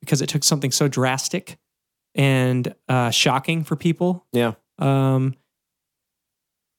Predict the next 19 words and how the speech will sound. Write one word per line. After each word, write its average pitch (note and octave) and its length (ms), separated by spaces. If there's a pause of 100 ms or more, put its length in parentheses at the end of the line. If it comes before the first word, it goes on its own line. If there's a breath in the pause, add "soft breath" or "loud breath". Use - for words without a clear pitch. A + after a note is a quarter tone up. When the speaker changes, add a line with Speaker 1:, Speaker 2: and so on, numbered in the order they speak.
(800)
Speaker 1:
it D#3 220
kind G3 260
of E3+ 100
goes E3 240
back D#3 280
to C#3+ 680 (1160)
what D3 160
we're D3 100
doing D3 280
here B2 260 (120)
as E3 120
people, D#3 480 (380)
Speaker 2:
Mm. C3 260
Speaker 1:
taking D3 280
advantage C3+ 380
of C#3 100
each C#3+ 180
other D#3 280
and B2 320